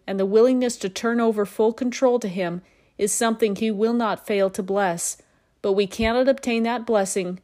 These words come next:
if we're afraid to step out of the safety of the terminal. God has put safety measures in place to make sure that you are taken care of. His protocols are always for your good.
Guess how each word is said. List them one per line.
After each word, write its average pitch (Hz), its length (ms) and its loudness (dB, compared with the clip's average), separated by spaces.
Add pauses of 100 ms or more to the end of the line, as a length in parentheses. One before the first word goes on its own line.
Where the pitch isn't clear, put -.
if 190 200 -4
we're 196 140 4
afraid 208 360 0
to 233 80 -2
step 220 340 0
out 196 180 2
of 190 100 -4
the 208 60 0
safety 185 520 -2
of 180 100 -4
the 190 80 -2
terminal. 180 640 -4 (800)
God 262 260 6
has 330 120 0
put 233 220 2
safety 254 460 2
measures 196 420 -2
in 196 140 -4
place 185 360 0
to 202 120 -6
make 208 220 -2
sure 220 220 0
that 190 220 -2
you 220 120 0
are 220 80 4
taken 190 400 -4
care 196 320 0
of. - 280 -6 (380)
His - 240 -2
protocols 214 800 4
are 190 180 -2
always 208 420 2
for - 160 -6
your 185 220 -2
good. 185 460 0